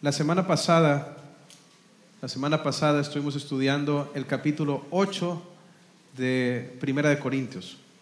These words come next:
Y el tema que estuvimos estudiando era con respecto a cómo nosotros como creyentes tenemos ciertas libertades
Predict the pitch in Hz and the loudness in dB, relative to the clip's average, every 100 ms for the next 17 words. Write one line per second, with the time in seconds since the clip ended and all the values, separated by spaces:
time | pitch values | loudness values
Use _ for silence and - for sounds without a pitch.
0 | _ _ - _ _ - - 135 135 135 | _ _ -20 _ _ -20 -8 2 4 4
1 | 131 180 190 175 180 175 170 170 185 151 | 4 2 2 0 0 0 -2 -2 0 4
2 | 165 143 139 143 156 160 131 127 - 160 | 4 4 2 2 2 0 -2 -4 0 0
3 | 160 - 170 160 - - - - _ _ | 0 0 0 0 -6 -18 -20 -20 _ _
4 | _ _ _ _ _ 123 120 - 208 226 | _ _ _ _ _ -10 -6 2 4 6
5 | 214 214 214 202 196 - 156 143 143 151 | 4 2 2 2 -2 -2 -4 0 4 6
6 | 170 160 131 131 - - - _ _ - | 4 2 -2 -4 -12 -20 -20 _ _ -20
7 | - - - - - 156 180 185 - - | -20 -20 -20 -8 0 4 4 2 2 6
8 | 202 214 214 208 202 - - - - 147 | 8 8 8 6 6 4 -6 -14 0 4
9 | 147 139 147 - 190 170 170 165 - | 4 4 2 6 8 8 6 2 -8